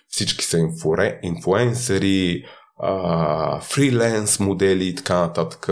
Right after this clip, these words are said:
За съжаление, много се обесценява моделския труд. Самите клиенти предпочитат понякога да букнат някой от Instagram, който ще им струва много малко пари или без пари, отколкото да платят на професионален модел. Все пак професионалният модел живее от тази работа.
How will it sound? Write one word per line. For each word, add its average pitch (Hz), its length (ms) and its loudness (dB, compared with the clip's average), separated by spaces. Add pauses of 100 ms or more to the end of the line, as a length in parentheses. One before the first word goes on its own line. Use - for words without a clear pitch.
(540)
За 98 100 -2
съжаление, 113 400 2
много 101 260 0
се - 140 2
обесценява 85 840 0
моделския 80 640 -2
труд. - 300 -4 (840)
Самите 101 440 -2
клиенти 175 420 0
предпочитат - 560 -4
понякога 82 280 0
да 78 80 -4
букнат 78 420 -6
някой 80 260 -2
от - 120 -6
Instagram, 87 560 0
който 82 220 -2
ще - 160 -2
им 78 80 -4
струва 78 460 -2
много 92 260 0
малко 87 460 -2
пари 82 200 0
или 80 240 -2
без - 300 -2
пари, 87 160 -2
отколкото 82 400 -4
да - 60 -8
платят - 320 -6
на - 100 -8
професионален - 680 -4
модел. 95 460 2 (440)
Все - 220 -2
пак 85 180 -4
професионалният 85 720 0
модел 82 280 2
живее 80 360 0
от 69 200 -2
тази 65 320 -4
работа. 87 680 -2